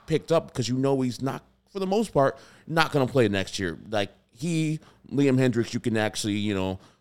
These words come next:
not bet on him not playing because he's Liam Hendriks. He's a, he's a Superman. But fifteen million dollars off of that on the books next year, Jerry will be saying,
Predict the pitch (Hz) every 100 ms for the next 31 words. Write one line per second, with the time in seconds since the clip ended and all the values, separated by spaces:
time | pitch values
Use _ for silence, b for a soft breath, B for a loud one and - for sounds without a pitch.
0 | b _ _ _ 123 131 113 110 120 107
1 | 107 107 104 95 - 110 92 90 98 95
2 | 87 90 95 90 92 98 78 - - 92
3 | 92 92 87 92 101 104 123 87 90 78
4 | 82 B B B B _ - 127 - -
5 | - _ _ _ _ _ _ _ _ -
6 | 151 - 151 123 123 117 104 107 107 104
7 | - - 127 117 120 113 107 107 - _
8 | - 143 147 139 127 101 131 - - 117
9 | 120 - 135 143 123 127 151 156 143 139
10 | 180 185 127